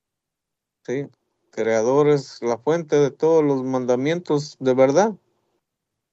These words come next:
que solamente el Eterno debe de ser servido.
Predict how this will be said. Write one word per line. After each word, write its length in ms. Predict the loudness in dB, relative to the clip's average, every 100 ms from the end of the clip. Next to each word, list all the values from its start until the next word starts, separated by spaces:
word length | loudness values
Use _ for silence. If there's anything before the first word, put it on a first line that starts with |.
| _ _ _ _ _ _ _ _ _ _ _ _ _ _ _
que 100 | -2
solamente 840 | 4 6 6 4 2 0 2 4 4
el 120 | 4
Eterno 460 | 0 2 0 2 2
debe 240 | 2 2
de 60 | 0
ser 260 | -2 -4
servido. 680 | -4 -6 -6 -6 -6 -8 -12